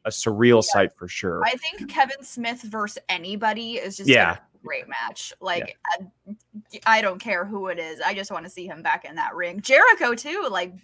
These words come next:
Speaker 2: I'm so stoked that they're actually, like, not just one-offs. They are competitors in this league. Let's,
Speaker 1: For
Speaker 2: let's
Speaker 1: sure.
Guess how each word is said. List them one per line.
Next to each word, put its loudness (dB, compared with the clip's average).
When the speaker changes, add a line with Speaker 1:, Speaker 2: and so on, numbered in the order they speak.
Speaker 2:
I'm 0
so -8
stoked -4
that -8
they're -2
actually, -2
like, -6
not 6
just -6
one-offs. 0
They -4
are 2
competitors -8
in -16
this -12
league. -14
Let's, -16
Speaker 1:
For -6
Speaker 2:
let's -6
Speaker 1:
sure. 8